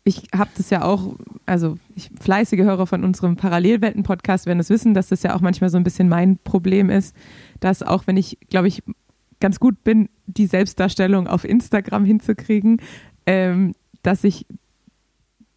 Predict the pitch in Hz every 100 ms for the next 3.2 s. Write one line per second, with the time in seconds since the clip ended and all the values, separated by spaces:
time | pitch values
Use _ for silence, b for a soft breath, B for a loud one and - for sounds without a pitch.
0 | - - _ _ - 196 190 226 208 190
1 | 165 208 - 233 247 220 220 226 - -
2 | 220 196 208 - 214 220 214 214 214 226
3 | 247